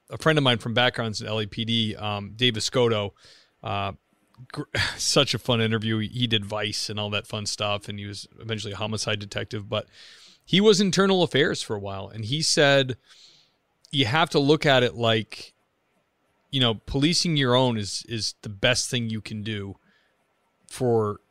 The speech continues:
for your own agency. Like, you, you really need to, um, get a hold of going after those people who are staining the badge,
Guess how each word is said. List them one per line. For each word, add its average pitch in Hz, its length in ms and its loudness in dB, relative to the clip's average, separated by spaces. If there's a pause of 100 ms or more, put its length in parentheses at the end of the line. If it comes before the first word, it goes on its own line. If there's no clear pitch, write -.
(140)
for - 240 0
your 120 200 2
own 113 120 2
agency. 104 640 -6 (200)
Like, 113 200 -6 (100)
you, 135 320 -4
you 131 180 2
really 160 640 4
need 131 420 2
to, 117 520 0 (520)
um, 107 580 -2 (680)
get 135 220 4
a 120 40 6
hold 127 360 2
of 110 480 0 (600)
going 127 360 4
after 123 340 2
those 107 240 0
people 104 600 -6
who 120 140 -4
are 107 160 -2
staining 104 460 -4
the 101 60 -14
badge, - 480 -18